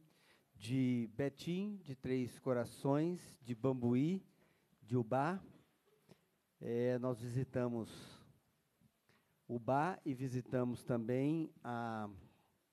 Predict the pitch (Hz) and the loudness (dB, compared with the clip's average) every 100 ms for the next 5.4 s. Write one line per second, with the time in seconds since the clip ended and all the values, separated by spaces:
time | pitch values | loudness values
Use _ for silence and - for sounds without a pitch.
0 | _ _ _ _ _ _ _ - _ _ | _ _ _ _ _ _ _ -20 _ _
1 | - 127 117 131 123 120 - 156 180 156 | -2 -2 0 2 2 0 0 0 0 -4
2 | - - - _ _ _ _ _ 135 123 | -12 -18 -20 _ _ _ _ _ -6 -4
3 | 117 127 135 127 123 143 143 143 147 135 | -2 -2 0 -2 -2 -2 2 2 2 0
4 | 127 127 - 120 120 117 110 127 123 120 | -2 -4 -2 -2 -2 -4 -8 -6 -6 -6
5 | 120 117 127 - | -4 -2 -4 -8